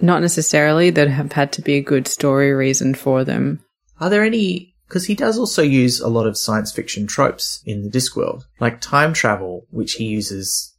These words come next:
Speaker 2: several times, is really a more of a science fiction thing.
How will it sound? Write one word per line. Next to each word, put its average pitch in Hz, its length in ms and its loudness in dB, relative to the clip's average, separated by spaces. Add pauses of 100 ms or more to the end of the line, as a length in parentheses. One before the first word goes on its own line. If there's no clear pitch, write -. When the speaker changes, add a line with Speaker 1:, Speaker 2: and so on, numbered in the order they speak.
(140)
Speaker 2:
several 147 380 2
times, - 640 -8 (120)
is 107 280 -4
really 120 300 0
a 101 40 -6
more 107 240 -4
of 98 100 -4
a 104 60 -6
science 104 360 -4
fiction - 360 -2
thing. 110 420 -8